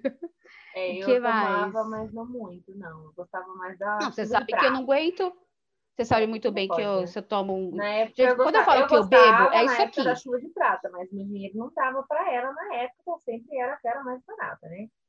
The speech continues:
Speaker 1: Então
Speaker 2: Sim, sim. Aqueles que vê até com a marca do time de vez em quando.
Speaker 1: Exatamente, sabe? Então era o que dava na época,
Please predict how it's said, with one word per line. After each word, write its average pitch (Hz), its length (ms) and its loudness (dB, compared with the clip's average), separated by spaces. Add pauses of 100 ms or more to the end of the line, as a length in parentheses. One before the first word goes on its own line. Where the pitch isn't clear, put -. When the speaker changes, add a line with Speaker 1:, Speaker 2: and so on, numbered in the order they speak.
(160)
Speaker 1:
Então 196 420 -12
Speaker 2:
Sim, 196 180 -4
sim. 170 340 -14 (1120)
Aqueles 208 240 -6
que 233 100 -10
vê 214 120 -4
até 247 160 -2
com 277 100 -6
a 285 40 -2
marca 277 260 -4
do 277 100 -8
time 180 400 -8
de 165 100 -18
vez 165 220 -10
em 156 80 -14
quando. 170 300 -16 (120)
Speaker 1:
Exatamente, 196 960 -8
sabe? 190 360 -8
Então 302 320 -8
era 202 240 -4
o - 40 -18
que - 60 -14
dava 311 300 -2
na 466 200 -8
época, - 420 -8